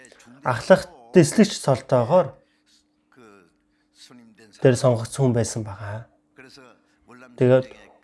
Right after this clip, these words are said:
Болнам хэмээх Дани Лу явахын тулд бэлтгэл сургуульд хийж байсан байгаа. Тэг, гранат шидэх тийм сургуульт хийж байсан байгаа. Гэтэл тэр хүн,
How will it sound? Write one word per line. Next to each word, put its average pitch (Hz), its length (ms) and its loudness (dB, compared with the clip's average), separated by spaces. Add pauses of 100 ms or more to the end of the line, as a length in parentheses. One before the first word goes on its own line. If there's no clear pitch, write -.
Болнам 143 560 6
хэмээх 131 400 0
Дани 131 240 2
Лу 131 80 0
явахын 123 400 -4
тулд 127 240 -2 (320)
бэлтгэл 151 260 0
сургуульд 127 380 -2
хийж 131 240 0
байсан 131 320 -2
байгаа. 156 340 -2 (1500)
Тэг, 123 160 -4
гранат 175 480 6
шидэх - 640 -4 (640)
тийм 247 160 2
сургуульт 147 480 -2
хийж 117 240 -2
байсан 101 320 -10
байгаа. 101 320 -20 (2500)
Гэтэл 135 560 2 (1400)
тэр 170 160 4
хүн, 147 400 -4